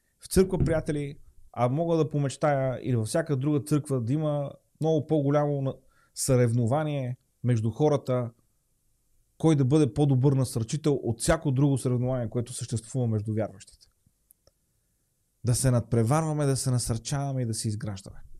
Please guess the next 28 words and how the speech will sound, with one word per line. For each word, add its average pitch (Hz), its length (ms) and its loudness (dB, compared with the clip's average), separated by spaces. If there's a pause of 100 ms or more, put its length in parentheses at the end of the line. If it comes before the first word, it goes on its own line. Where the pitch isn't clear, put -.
(1080)
Мисля, 135 240 2
че 110 160 -4
това 117 240 -2
е 104 40 0
добро. 98 320 -4 (140)
Мисля, 117 240 -4
че 110 160 -8
това 117 180 -2
е 110 40 -2
угодно 107 420 -4
на 98 80 -6
Бога. 98 280 -8 (1300)
И 135 100 2
мисля, 156 220 6
че 127 80 -6
това 151 140 2
ще 147 140 -4
помогне 139 440 0
както 147 300 -4
на 139 80 -2
хората 135 380 -4
около 120 280 -4
нас, 143 180 -6
така 113 240 -6
и 107 40 -2
на 101 80 -4
самите 98 360 -10 (100)
нас. - 240 -20